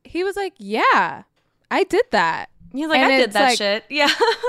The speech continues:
Speaker 1: okay, do you understand that that is not okay? Like, I don't think he still understands. He's like, "Yeah, they sent us some merchandise.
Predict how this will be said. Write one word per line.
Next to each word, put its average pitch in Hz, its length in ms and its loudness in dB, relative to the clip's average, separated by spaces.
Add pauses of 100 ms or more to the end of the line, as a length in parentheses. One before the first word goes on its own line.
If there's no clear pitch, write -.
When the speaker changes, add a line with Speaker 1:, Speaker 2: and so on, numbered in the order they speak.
(800)
Speaker 1:
okay, 269 280 0
do 226 140 -6
you 277 360 -2
understand 269 680 -2
that 233 160 -2
that 240 200 2
is 226 160 -2
not 220 420 2
okay? 233 640 0 (160)
Like, 285 180 0
I 269 120 4
don't 302 180 0
think 294 200 -6
he 302 120 -4
still 277 280 0
understands. 247 880 -2
He's 247 160 -8
like, 254 200 -4
"Yeah, 403 220 4
they 285 120 2
sent 302 300 -2
us 359 120 -2
some 330 180 -6
merchandise. 262 840 0